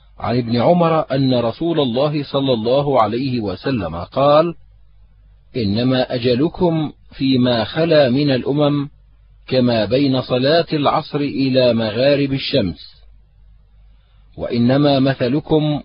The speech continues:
ومثل اليهود والنصارى كرجل استعمل عمالا،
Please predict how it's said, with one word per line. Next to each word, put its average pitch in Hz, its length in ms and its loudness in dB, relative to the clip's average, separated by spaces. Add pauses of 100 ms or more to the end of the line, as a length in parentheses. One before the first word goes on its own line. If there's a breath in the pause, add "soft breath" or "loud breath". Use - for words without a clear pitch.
(260)
ومثل 123 440 -2
اليهود 131 560 0
والنصارى 139 880 2 (880)
كرجل 156 560 2
استعمل 160 600 2
عمالا، 131 760 0